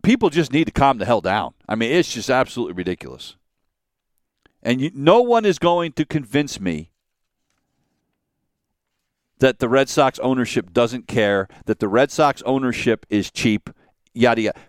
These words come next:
Try, again, be a fan of Pittsburgh. Be a fan of Oakland. Be a fan of Tampa. And I know Tampa wins with not spending any money,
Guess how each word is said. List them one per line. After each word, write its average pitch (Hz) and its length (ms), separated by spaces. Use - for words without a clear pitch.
Try, 165 220
again, 117 500
be 156 120
a 160 40
fan 156 280
of - 80
Pittsburgh. - 420
Be 208 120
a - 40
fan 143 460
of 127 180
Oakland. 98 380
Be 330 100
a 330 60
fan 269 220
of - 100
Tampa. 233 300
And 120 180
I 254 100
know 269 160
Tampa 220 340
wins 165 380
with 151 140
not 170 240
spending 190 320
any 170 160
money, 147 340